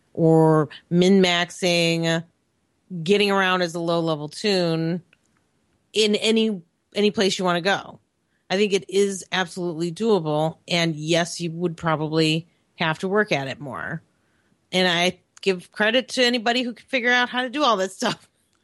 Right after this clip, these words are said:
That's way more work than I personally am willing to invest. I would rather just, like, level up and,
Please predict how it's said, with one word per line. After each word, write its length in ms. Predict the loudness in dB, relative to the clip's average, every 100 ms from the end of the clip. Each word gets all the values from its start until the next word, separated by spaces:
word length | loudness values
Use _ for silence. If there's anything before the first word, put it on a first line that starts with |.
| _ _ _ _ -18 -14 -14 -14 -10
That's 180 | -10 -10
way 400 | -16 -4 0 0
more 260 | 2 2 4
work 200 | 0 -2
than 120 | -2
I 160 | -2 -2
personally 680 | -8 -6 -4 -4 -4 -2 -2
am 120 | 0
willing 240 | 0 0
to 160 | 0 -2
invest. 600 | -2 0 0 0 -2 -10 -6
I 100 | -6
would 140 | -4
rather 300 | -2 0 -2
just, 280 | -4 -8 -4
like, 200 | -4 -4
level 340 | -2 -2 0 -2
up 220 | -2 -4
and, 280 | -6 -6